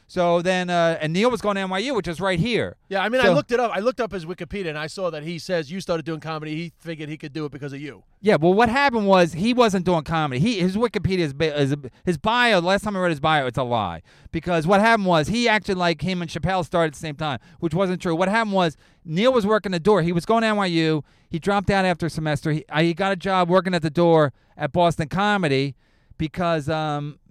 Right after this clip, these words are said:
Speaker 1: because he was just hanging around there. He, he had nothing else to do. So him and Chappelle came into town. Him and Chappelle were the same age. When Chappelle came here,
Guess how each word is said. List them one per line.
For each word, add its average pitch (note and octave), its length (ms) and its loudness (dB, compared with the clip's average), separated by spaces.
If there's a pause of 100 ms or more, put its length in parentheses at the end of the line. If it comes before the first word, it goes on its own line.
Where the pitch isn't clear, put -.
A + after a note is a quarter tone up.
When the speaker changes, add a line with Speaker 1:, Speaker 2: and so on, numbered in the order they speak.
Speaker 1:
because F3+ 280 -6
he F#3+ 160 -14
was G3+ 80 -12
just G3+ 160 -2
hanging A3 240 -2
around A3+ 320 0
there. A2+ 160 -4
He, E3+ 240 -4
he G3 180 -2
had G3+ 80 0
nothing G3+ 220 -6
else G3 160 -4
to - 80 -16
do. D3+ 340 -2 (240)
So F3 360 2
him G3 340 -2
and G#3+ 100 -4
Chappelle F3+ 520 -2
came G#3+ 180 -2
into F#3 140 -4
town. D#3 320 -2 (200)
Him A#3 140 -4
and A3+ 80 -8
Chappelle A3+ 240 2
were G3 60 2
the E3+ 80 2
same F#3+ 260 -4
age. E3+ 180 -2
When E3 140 -4
Chappelle F#3 320 -2
came A3 220 -4
here, D#3+ 240 0